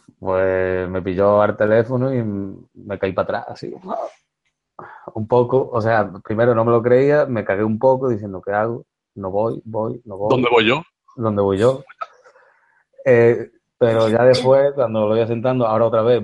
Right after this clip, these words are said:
Speaker 1: vuelven un poco los nervios de hacerlo bien, de estar allí, de, de dar el callo y no ir allí a, a beberme cuatro gin tonic con Ditch, nada más.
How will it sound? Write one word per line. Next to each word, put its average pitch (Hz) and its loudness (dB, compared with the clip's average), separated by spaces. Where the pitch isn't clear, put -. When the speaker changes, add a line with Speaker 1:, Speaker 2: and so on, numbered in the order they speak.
Speaker 1:
vuelven 107 -2
un 104 -12
poco 107 -4
los 101 -4
nervios 113 -8
de 90 -12
hacerlo 95 -8
bien, 123 2
de 101 -6
estar 101 -10
allí, 107 -4
de, 104 -6
de 101 -16
dar 95 -2
el 101 -4
callo 120 0
y 101 -8
no 107 0
ir 107 2
allí 107 2
a, 95 2
a - -10
beberme 98 0
cuatro 104 0
gin 104 -4
tonic 107 0
con 104 0
Ditch, 135 -2
nada 113 0
más. 147 0